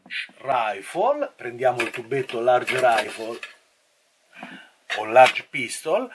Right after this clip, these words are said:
e dall'altro lato invece quello degli small, vedete sono leggerissimamente diversi come dimensione, e uno becca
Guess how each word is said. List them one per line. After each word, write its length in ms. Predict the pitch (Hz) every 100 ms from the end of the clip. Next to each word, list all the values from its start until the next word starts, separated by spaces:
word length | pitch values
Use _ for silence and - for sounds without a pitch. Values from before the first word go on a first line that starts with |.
| - - -
e 240 | 285 294
dall'altro 520 | 185 247 269 277 320 262
lato 280 | 147 127
invece 380 | 139 131 135 -
quello 260 | 127 135 139
degli 340 | 135 135 139
small, 520 | 135 127 123 123 127
vedete 380 | 127 131 135 127
sono 320 | 120 135 135
leggerissimamente 1800 | 131 135 135 120 - 135 131 135 127 - 127 123 123 123 117 110 - 98 92
diversi 640 | 120 131 139 139 - -
come 360 | 117 131 120 113
dimensione, 840 | 110 131 180 208 - 170 208 254 226 - - -
e 140 | 294
uno 420 | 208 139 131 127 - - _
becca 640 | _ 180 208 - - 107